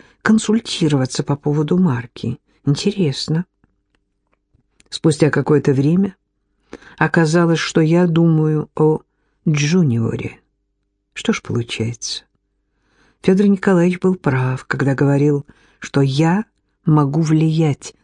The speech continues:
на Лыткина. Когда мы встречались, я этого не осознавала, но теперь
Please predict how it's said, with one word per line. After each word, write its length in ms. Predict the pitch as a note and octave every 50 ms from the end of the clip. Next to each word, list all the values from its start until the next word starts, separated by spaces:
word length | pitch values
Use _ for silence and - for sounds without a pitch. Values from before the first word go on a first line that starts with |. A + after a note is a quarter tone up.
| _ _ -
на 160 | C#3 D3 D#3
Лыткина. 760 | D3+ C#3+ B2+ A#2 - - - - - - A#2 A2+ A2+ B2+ - - _ _ _ _ _ _ _ _ _ _ _ - - - - - _
Когда 260 | - F#3+ G3 A3 A#3+
мы 120 | B3 C4 B3
встречались, 800 | - - - B3 C#4 C4+ - - - E4+ D#4+ C4 F3 C#3+ - -
я 140 | A#3+ B3+
этого 220 | C4 B3 C#4 C4 C#4
не 180 | C4+ C4+ C#4
осознавала, 880 | C#4+ C#4 C4 - - C#4 C4+ C4 C#4+ C#4+ C#4 A#3 D3+ C3+ C3+ C3 C3+ D#3+
но 180 | F3 F3+ F#3+ G3+
теперь 480 | G3 - A3 G3+ - - A#3 A#3 -